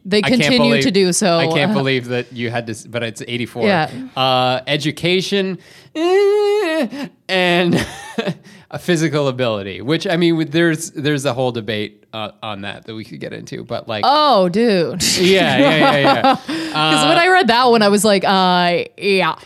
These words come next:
Speaker 2: Yeah,
Speaker 1: Yeah,
Speaker 2: ed-,
Speaker 1: you're gonna need that, though.
Speaker 2: edu-, yeah, the education and physical ability are the two ones where I'm like,
Speaker 1: Well, these are
Speaker 2: "Hmm."
Speaker 1: essential.
Speaker 2: Yeah.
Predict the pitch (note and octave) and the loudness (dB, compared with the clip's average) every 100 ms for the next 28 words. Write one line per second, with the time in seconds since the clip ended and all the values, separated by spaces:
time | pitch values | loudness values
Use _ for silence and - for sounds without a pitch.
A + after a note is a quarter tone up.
0 | - G#3 G#3+ F3 G#3 A3 B3 A#3+ C4 D4+ | -6 0 2 4 2 2 2 2 2 2
1 | C4+ A#3 A3+ F#3+ D#3+ C#3 - F3+ F#3+ G#3+ | 4 4 2 0 -2 -2 -4 -2 0 0
2 | F#3 F#3+ F3 D3+ D#3+ G3 C#4 E4 - F#3 | 0 0 0 2 0 0 0 -2 -2 0
3 | E3+ F3 D3 B2 - D3+ C#3+ C#3 B2 G#2 | 0 -2 -4 -6 -4 -4 -2 -4 -4 -4
4 | A#2 A2+ A2 G#2 G2 G2+ G#2+ G#2 G2+ G2+ | -4 -4 -4 -4 -6 -6 -4 -4 -4 -8
5 | A2 - D3+ B2 A2+ G#2 A#2 G2+ F#2+ G2+ | -10 -6 -4 -4 -4 -6 -8 -6 -6 -8
6 | F#2 F2+ - F4 A#4 F#4 C4+ - B4+ A#4+ | -10 -12 -8 -2 0 0 0 0 0 -2
7 | - - _ _ _ D3+ D#3+ | -4 -6 _ _ _ -2 -2